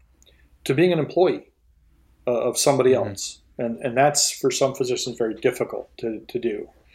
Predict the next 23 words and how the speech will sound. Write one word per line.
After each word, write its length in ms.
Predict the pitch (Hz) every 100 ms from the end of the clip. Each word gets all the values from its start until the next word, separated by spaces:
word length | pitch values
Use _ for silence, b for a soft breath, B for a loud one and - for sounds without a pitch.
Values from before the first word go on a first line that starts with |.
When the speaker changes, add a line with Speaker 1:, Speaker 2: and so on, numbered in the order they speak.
| b b -
Speaker 1:
Um, 560 | 127 117 113 113 113 - -
and 180 | 147 143
part 200 | 165 180
of 60 |
it 100 | 170
has 220 | 143 139
to 60 | 135
do 180 | 131 127
with 180 | 131 127
then 240 | 127 127
they 160 | 123 139
can, 180 | 139 135
in 100 | 131
essence, 480 | 135 - 131 - -
tell 240 | 175 190
you 180 | 160 135
how 100 | 147
to 80 | 143
provide 380 | 135 127 123
patient 320 | - 117 120 -
care. 300 | 135 - - b b b b _ - - _ -
Some 300 | - 226 202
don't. 380 | 143 170 226